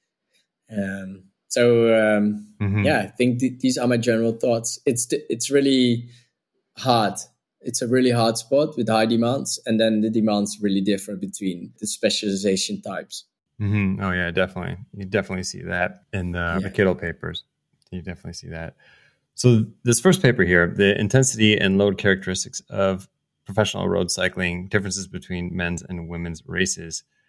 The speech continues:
Speaker 2: came out in twenty twenty. Uh, and Dejo is first author on that, you're second, and then Joss was last author. Can you tell us the purpose, uh, of that study and give us a little bit of insight on the methods?
Speaker 1: Um, yeah, so that, that study is a,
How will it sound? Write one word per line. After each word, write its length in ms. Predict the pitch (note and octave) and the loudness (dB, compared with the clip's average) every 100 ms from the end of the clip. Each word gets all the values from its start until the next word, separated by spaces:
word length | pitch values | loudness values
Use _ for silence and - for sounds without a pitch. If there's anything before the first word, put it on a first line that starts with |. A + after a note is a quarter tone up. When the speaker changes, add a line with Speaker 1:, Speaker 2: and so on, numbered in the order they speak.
| _ - | _ -4
Speaker 2:
came 120 | G2+ | 0
out 100 | F#2+ | 0
in 80 | - | -2
twenty 240 | - F#2 | -4 -6
twenty. 520 | F2+ G#2+ G#2 G2+ F#2+ G2 _ _ _ F#2+ | -2 2 4 4 2 -4 _ _ _ -4
Uh, 460 | F2+ F2+ F2 F2 - | 0 2 2 0 -2
and 280 | F2+ F2+ F2 | -6 -4 0
Dejo 260 | F#2+ F#2 | 2 2
is 100 | E2+ | 0
first 240 | - F2+ - | -2 -4 0
author 280 | F2+ E2+ E2+ | 0 2 -2
on 120 | E2+ | 0
that, 200 | E2+ E2+ | 0 0
you're 200 | F2 E2+ | -4 -4
second, 460 | - E2+ - E2+ | -8 -10 -10 -12
and 240 | F2 E2+ E2+ | -10 -8 -8
then 240 | E2+ E2+ - | -10 -12 -12
Joss 360 | F#2 E2 D#2 | -8 -8 -8
was 280 | - E2 - - _ | -12 -16 -18 -20 _
last 240 | E2+ E2 | -6 -4
author. 380 | F2 E2 D#2+ D#2+ _ _ _ _ _ _ _ _ _ - | -4 -4 -6 -12 _ _ _ _ _ _ _ _ _ 2
Can 60 | |
you 40 | G2+ | 6
tell 200 | A#2 G#2 | 6 6
us 120 | - | 2
the 60 | |
purpose, 640 | - G2+ G2 F#2+ - - - _ _ _ _ _ - | 2 2 4 2 0 -2 -6 _ _ _ _ _ -6
uh, 500 | G2 F#2 F#2 F#2 F#2 | -2 0 2 0 -2
of 60 | F#2 | -6
that 160 | G2 | -6
study 280 | - G2 F#2+ | -6 -4 -2
and 100 | F#2 | 0
give 100 | F#2 | -2
us 160 | F#2+ - | -4 -6
a 40 | |
little 160 | G2 G2 | -8 -6
bit 100 | F#2 | -6
of 240 | F2 - | -6 -6
insight 300 | G2 F#2+ F2+ | -6 -6 -8
on 180 | F#2 F2+ | -8 -8
the 80 | E2+ | -4
methods? 480 | F2 G2 F2+ - - | -4 -4 -8 -8 2
Speaker 1:
Um, 640 | E3+ F3+ F#3 F#3 F#3 F#3 | 4 6 6 6 4 2
yeah, 200 | F#3 D#3+ | 4 4
so 180 | D#3 D#3+ | 4 2
that, 420 | C#3+ - - - | 2 0 -2 -2
that 200 | - C3+ - | 2 2 0
study 360 | - D3 C#3+ | 0 0 2
is 120 | B2+ B2+ | 0 0
a, 160 | A#2+ | -4